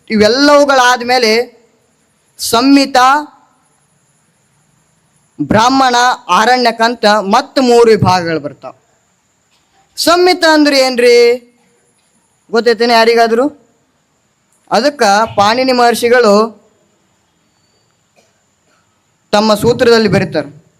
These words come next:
"ವರ್ಣಾನಾಮತಿಶಯಿತ ಸನ್ನಿಧಿ ಸಂಹಿತ ಸಂಜ್ಞಾ ಸ್ಯಾತ್" ಅಂತ.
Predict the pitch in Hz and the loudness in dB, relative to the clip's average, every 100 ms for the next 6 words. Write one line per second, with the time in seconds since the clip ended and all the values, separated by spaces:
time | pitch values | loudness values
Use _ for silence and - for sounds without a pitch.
0 | _ _ _ 156 190 233 269 277 269 269 | _ _ _ -2 0 0 0 0 0 0
1 | 262 247 254 254 240 240 233 254 294 - | 0 -4 -4 0 0 2 0 0 -2 -14
2 | _ _ _ _ - 208 233 233 226 247 | _ _ _ _ -4 -2 0 0 -2 -2
3 | 208 214 240 233 214 190 185 175 - 156 | 0 0 0 -2 -2 -2 -2 -4 -4 -4
4 | 147 143 _ 143 135 | -4 -6 _ -14 -14